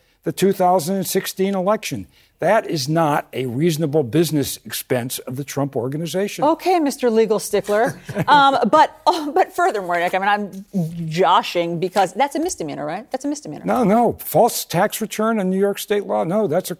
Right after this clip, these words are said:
Speaker 1: that's a felony. That's a
Speaker 2: Okay.
Speaker 1: felony. Falsifying records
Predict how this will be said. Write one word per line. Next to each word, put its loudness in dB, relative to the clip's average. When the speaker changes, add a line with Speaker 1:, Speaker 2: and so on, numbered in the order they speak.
Speaker 1:
that's -4
a -6
felony. -4
That's -2
a 2
Speaker 2:
Okay. -4
Speaker 1:
felony. -4
Falsifying 2
records -2